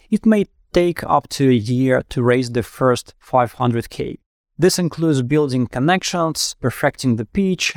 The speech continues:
and gaining confidence in what they are doing, and making one or two pivots as well.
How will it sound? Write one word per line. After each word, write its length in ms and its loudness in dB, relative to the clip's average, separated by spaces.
and 180 4
gaining 380 2
confidence 640 -4
in 220 0
what 260 2
they 100 0
are 140 0
doing, 280 -6
and 180 4
making 340 0
one 200 2
or 80 0
two 240 0
pivots 400 -2
as 160 -8
well. 260 -6